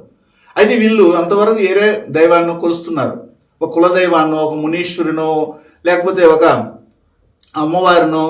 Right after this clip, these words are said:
ఎవరినో కొలుస్తున్నారు. అంతవరకు బాగానే ఉంది. ఎప్పుడైతే వెంకటేశ్వర స్వామి ఆభరణాలను ధరించుకొని కలియుగానికి ధనాన్ని, సంపదలంతా ఇచ్చేస్తున్నాడో,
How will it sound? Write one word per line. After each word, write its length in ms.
ఎవరినో 300
కొలుస్తున్నారు. 500
అంతవరకు 360
బాగానే 320
ఉంది. 140
ఎప్పుడైతే 400
వెంకటేశ్వర 380
స్వామి 260
ఆభరణాలను 640
ధరించుకొని 500
కలియుగానికి 640
ధనాన్ని, 440
సంపదలంతా 600
ఇచ్చేస్తున్నాడో, 640